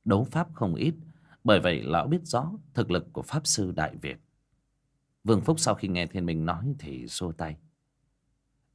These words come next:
"Thiên Minh Thiền Sư, người nghĩ ta lo cái mạng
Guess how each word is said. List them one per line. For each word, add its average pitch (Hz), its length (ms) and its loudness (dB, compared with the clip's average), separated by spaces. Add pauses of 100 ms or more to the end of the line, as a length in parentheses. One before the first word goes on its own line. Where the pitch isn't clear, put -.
"Thiên 101 340 -2
Minh 95 260 -2
Thiền 73 340 -8
Sư, 101 680 0 (540)
người 98 260 2
nghĩ 113 440 2 (100)
ta 135 120 6
lo 110 180 2
cái 151 140 -2
mạng 139 260 0